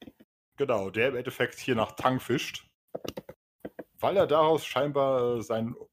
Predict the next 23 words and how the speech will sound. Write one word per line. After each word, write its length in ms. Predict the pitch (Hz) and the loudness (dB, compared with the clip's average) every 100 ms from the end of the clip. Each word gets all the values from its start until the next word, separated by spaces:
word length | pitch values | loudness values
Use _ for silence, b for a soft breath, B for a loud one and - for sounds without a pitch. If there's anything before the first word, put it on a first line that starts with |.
| _ | _
Supermittel 680 | - 196 147 139 139 131 | -6 2 4 6 4 4
gegen 420 | - 117 117 113 | 2 2 2 0
Seekrankheit 600 | 104 113 123 95 - 90 | 2 0 0 -4 -4 -8
herstellen 340 | 92 90 92 90 | -8 -8 -6 -6
kann. 320 | - 110 139 _ _ | -2 -2 -4 _ _
Aber 160 | 95 92 | -12 -4
nur 120 | 101 | -4
aus 80 | 101 | -4
einem 120 | 92 | -10
speziellen 600 | - - - - 143 104 | -14 -16 -6 2 2 2
Tang, 300 | - 98 143 - _ _ _ - - - - - - - | -4 -8 -8 -10 _ _ _ -10 -8 -12 -12 -12 -10 -10
den 120 | 92 | -6
sonst 280 | 104 107 - | -4 -4 -4
keiner 200 | 101 98 | -4 -2
kennt. 340 | 113 170 - - _ _ - - - _ _ _ - - - - - - - _ _ _ _ - - - _ _ - _ - - - - - - - - - _ _ - 127 | -2 -2 -6 -18 _ _ -12 -12 -18 _ _ _ -12 -8 -8 -8 -14 -12 -14 _ _ _ _ -14 -12 -12 _ _ -20 _ -18 -18 -14 -14 -14 -18 -8 -8 -8 _ _ -14 -12
Genau, 440 | - 131 98 87 | 4 4 4 -2
dann 280 | 87 113 160 | -2 -2 2
haben 320 | 127 135 139 113 | 2 4 2 2
wir, 760 | 123 120 117 117 104 101 98 | 4 4 2 -2 -4 -4 -6
äh, 40 | - 78 - - - - _ _ | -10 -12 -16 -20 -20 -20 _ _
die 80 | 104 | -4
gerade 240 | 110 110 | 4 4
genannte 580 | 110 104 104 117 107 95 | 6 0 2 2 0 -2